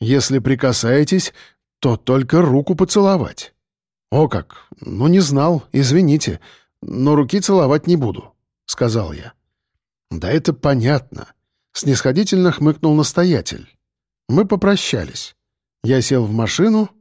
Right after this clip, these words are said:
и уехал. Марк сидел в кабинете у мэра, сдерживая дрожь в коленях. Он внимательно смотрел на градоначальника,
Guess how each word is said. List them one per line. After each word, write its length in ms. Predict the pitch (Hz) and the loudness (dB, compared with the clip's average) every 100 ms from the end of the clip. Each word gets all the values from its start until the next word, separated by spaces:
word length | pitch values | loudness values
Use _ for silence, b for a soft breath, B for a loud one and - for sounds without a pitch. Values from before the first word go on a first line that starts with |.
| _ | _
и 100 | 156 | 0
уехал. 760 | 170 165 120 90 - - _ _ _ _ _ _ _ _ _ _ _ _ _ _ _ _ _ _ _ _ _ _ | 2 0 -2 -6 -12 -16 _ _ _ _ _ _ _ _ _ _ _ _ _ _ _ _ _ _ _ _ _ _
Марк 340 | 104 139 233 - | -4 0 0 0
сидел 360 | 196 156 202 | -2 2 2
в 80 | 190 | 2
кабинете 500 | 151 139 156 143 131 | 0 2 2 2 2
у 100 | 127 | 2
мэра, 440 | 127 165 202 190 - _ _ | 4 2 2 0 -4 _ _
сдерживая 640 | 110 95 196 185 190 180 | -6 0 0 2 2 2
дрожь 320 | 123 123 147 - | 2 0 0 -2
в 100 | - | -2
коленях. 720 | 156 180 120 76 - - _ _ _ _ _ _ _ _ | 0 2 0 -6 -18 -20 _ _ _ _ _ _ _ _
Он 220 | 135 135 | 0 0
внимательно 560 | 117 143 196 208 180 160 | 2 2 2 2 2 0
смотрел 500 | - 151 147 156 139 | 0 -2 0 0 2
на 140 | 135 | 0
градоначальника, 1040 | 131 135 127 127 117 131 151 170 175 190 | 0 0 0 0 0 0 0 0 0 -2